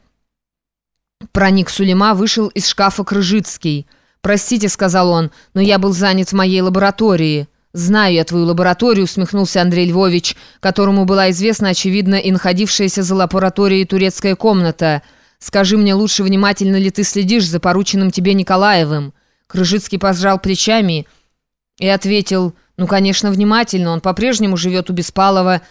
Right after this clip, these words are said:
Недавно был в гостях у Леки Дабича, который хочет втянуть его в прежнюю среду. И при всём этом он ещё более чем когда-нибудь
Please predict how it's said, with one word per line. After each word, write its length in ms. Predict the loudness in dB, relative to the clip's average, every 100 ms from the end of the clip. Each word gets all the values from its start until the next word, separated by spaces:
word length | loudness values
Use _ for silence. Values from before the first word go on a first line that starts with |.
| _ _
Недавно 380 | -2 0 2 2
был 160 | 0 0
в 40 |
гостях 440 | -2 -2 -2 -2
у 40 | 0
Леки 280 | -2 -2 0
Дабича, 480 | 0 0 -2 -4
который 300 | -4 -2 -4
хочет 320 | -2 -2 -4 -8
втянуть 400 | -6 -2 -2 -2
его 180 | -4
в 80 | -4
прежнюю 420 | -2 -2 0 -2
среду. 540 | -2 -4 -2 0 -2 -4 _ _ _ _
И 100 | -4
при 160 | -4
всём 280 | -4 -2 0
этом 280 | 0 0 0
он 100 | 0
ещё 320 | -2 -2 -2
более 300 | 0 0 0
чем 220 | -2 -4
когда-нибудь 600 | -2 0 0 0 0 -2